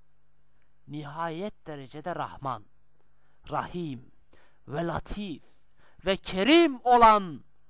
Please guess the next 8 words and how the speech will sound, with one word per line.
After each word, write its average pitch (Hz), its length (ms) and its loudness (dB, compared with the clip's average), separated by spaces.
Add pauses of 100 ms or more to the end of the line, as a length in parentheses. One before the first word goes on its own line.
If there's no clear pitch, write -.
(140)
Halık-ı 180 640 -8
Zülcelal 160 760 -10
vel 156 140 -6 (100)
İkram 147 480 -6 (920)
çocukları 165 680 -6
dünyaya 156 420 -6
gönderdiği 151 640 -8
vakit 202 300 -8